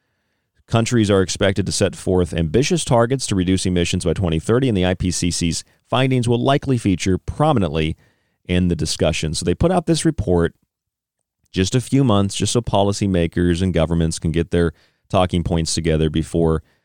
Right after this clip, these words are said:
this summit in Glasgow, Scotland. And they say that this is the strongest evidence yet for human-caused global warming. The thing is, that's interesting about that terminology is there really is man-made global warming.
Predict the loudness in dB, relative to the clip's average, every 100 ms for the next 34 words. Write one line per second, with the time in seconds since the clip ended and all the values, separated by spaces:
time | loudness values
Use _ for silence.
0 | _ _ 0 0 0 -8 -10 _ _ _
1 | _ _ -6 -2 0 2 -2 -6 _ -4
2 | -2 0 0 0 0 0 0 -4 _ -8
3 | -2 -2 -2 -6 -10 _ _ _ _ _
4 | _ _ -4 0 2 2 2 2 2 -2
5 | _ _ _ _ -2 0 2 0 0 0
6 | 2 0 0 0 0 -2 0 2 0 -2
7 | -2 0 2 0 _ _ _ 0 2 2
8 | 0 0 0 2 0 0 0 2 2 2
9 | 0 0 0 0 2 2 -2 _ _ -8
10 | -2 0 0 0 2 0 0 -2 0 0
11 | 2 2 2 0 0 0 -6 -2 0 2
12 | 2 2 2 4 4 2 0 2 2 2
13 | 0 2 2 2 2 2 2 -2